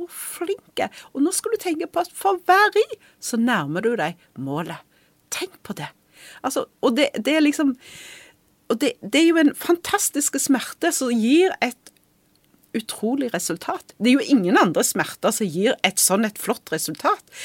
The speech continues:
Og det bruker jeg å si når jeg er inne på fødestuene til kvinnene. Og jeg, jeg t-, tenker mange ganger på det at jeg sitter der og på en måte sier, "Du er kjempeflinke. Dette, dette får, dette kan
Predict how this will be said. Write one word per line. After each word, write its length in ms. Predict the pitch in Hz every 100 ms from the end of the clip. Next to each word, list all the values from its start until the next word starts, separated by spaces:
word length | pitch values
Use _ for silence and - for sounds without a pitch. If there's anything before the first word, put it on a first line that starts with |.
| -
Og 120 | 262
det 140 | 254 311
bruker 380 | 233 240 175 156
jeg 160 | 202
å 20 |
si 220 | 240 214 196
når 220 | 214 175
jeg 160 | 165 170
er 80 | 214
inne 240 | 165 143
på 140 | 175 208
fødestuene 800 | 147 127 147 - 220 202 151 160 -
til 160 | 180 -
kvinnene. 400 | 147 139 180 190 - - - -
Og 200 | - 262 -
jeg, 240 | - 349
jeg 220 | - 294 -
t-, 160 | -
tenker 320 | - 226 -
mange 240 | 233 226 262
ganger 160 | 233 214
på 80 |
det 160 | 190 208
at 160 | 214 226
jeg 140 | -
sitter 500 | - 427 - - 220
der 220 | 147 143 _ _ _
og 180 | - -
på 80 | 330
en 60 | 302
måte 240 | 285 214
sier, 400 | 277 285 220 220 226 - -
"Du 100 | -
er 140 | 180 -
kjempeflinke. 960 | - - - - 220 - 330 _ 156 - _ _
Dette, 480 | - 226 - - 262
dette 300 | - 202 - 233
får, 220 | - 214
dette 300 | - - 254
kan 240 | - 233